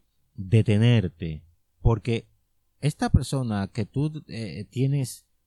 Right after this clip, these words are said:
tiempo perdonándolo, tiempo pasándole, eh, todo, todos esos malos ratos, eh, por alto y dándole larga al asunto,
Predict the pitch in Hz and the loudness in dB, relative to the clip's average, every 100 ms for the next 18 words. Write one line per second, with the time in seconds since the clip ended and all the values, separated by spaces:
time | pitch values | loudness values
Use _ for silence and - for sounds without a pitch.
0 | _ - 127 135 117 - - - 87 80 | _ -2 2 2 0 -2 2 2 0 -4
1 | 85 92 98 92 82 78 78 76 80 104 | -6 -2 -2 -2 -2 -4 -4 -10 -8 -2
2 | 123 123 - 110 - 85 - 107 110 107 | 0 0 2 6 6 6 0 -10 -8 -8
3 | 110 107 - - _ 95 92 - - 110 | -8 -10 -12 -20 _ -8 -8 -8 -4 -2
4 | 107 104 101 71 87 - _ 104 104 107 | 0 -2 -2 -6 -12 -16 _ -2 0 0
5 | 107 104 92 95 101 92 90 101 104 101 | 0 -2 -2 -2 0 0 0 0 -2 -2
6 | 92 85 92 87 85 - 90 98 92 82 | -4 -4 -8 -6 0 2 2 0 -4 -8
7 | - 85 - _ _ _ _ _ - 90 | -10 -10 -12 _ _ _ _ _ -10 -6
8 | 87 101 113 113 107 92 98 107 98 92 | -2 0 0 -2 -2 -2 0 0 -2 -6
9 | - - 95 95 - 113 98 85 85 80 | -6 -4 -2 -2 -2 -2 -2 -2 -8 -8